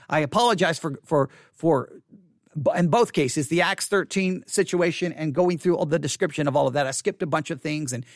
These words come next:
and kinda jumped around. I apologize for some of that. But, um, I just, I just don't wanna get into every little issue here.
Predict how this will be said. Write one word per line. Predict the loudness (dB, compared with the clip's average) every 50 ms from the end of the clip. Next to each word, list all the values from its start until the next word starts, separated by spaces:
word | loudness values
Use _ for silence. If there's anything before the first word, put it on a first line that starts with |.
| -10 _
and | -6 -2
kinda | 0 0 0 0
jumped | 0 0 0 0 0 -2
around. | 0 0 2 2 0 -2 -4 -8 -14 -16 _
I | -2 0
apologize | 0 0 2 2 2 4 4 2 0 -4 -6 -8 -10
for | -14 -14
some | -10 -8 -8 -8 -8
of | -8 -8
that. | -6 -6 -6 -8 _ -20 -20 -18 _
But, | -2 0 2 2 2 2 -2 -4 _ _ _ _
um, | 0 0 0 0 0
I | -2 -2
just, | -2 -2 -4 -4 -2
I | -2 -2
just | 0 0 0
don't | 0 0 0
wanna | 0 -4 -4
get | 0 0 0 0
into | 0 -2 -4 -6 -2 0
every | 0 0 0 -2 -2 -2 0 0 0 -2 -2 -6 _ _ _ _
little | 0 2 4 4 4 2 0 0
issue | 0 0 0 2 0 0 -2 -2 -2
here. | 0 0 0 0 0 0 -2